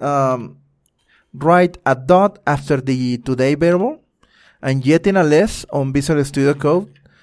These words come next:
which is showing me, uh, all the methods and properties of this object.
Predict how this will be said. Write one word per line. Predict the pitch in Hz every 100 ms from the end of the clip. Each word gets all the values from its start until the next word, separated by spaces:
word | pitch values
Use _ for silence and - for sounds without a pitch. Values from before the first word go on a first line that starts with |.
| _
which | - 143
is | 143 180
showing | - - 233 240 156 135
me, | 131 127 131 _ _ _ _ -
uh, | 135 131 123 -
all | 175 254
the | 233
methods | 202 180 170 180 165
and | 160
properties | 139 139 139 131 - 135 135
of | 127 - -
this | 202 202 208 - -
object. | 151 120 85 - 92